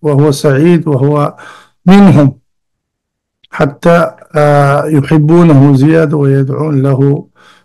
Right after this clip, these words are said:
يقولوا: "انظر هذا الشخص كم متواضع، يعطي طعام وي-، ويجلس معنا يأكل و-، ولا يمن علينا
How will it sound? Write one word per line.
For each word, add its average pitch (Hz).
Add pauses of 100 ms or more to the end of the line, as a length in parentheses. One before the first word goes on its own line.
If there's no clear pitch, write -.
(120)
يقولوا: 151
"انظر 156
هذا 143
الشخص 139
كم 156 (400)
متواضع، 131 (720)
يعطي 175
طعام 139
وي-، 190
ويجلس 214
معنا 214
يأكل 143 (1300)
و-، 151
ولا 175
يمن 170
علينا 143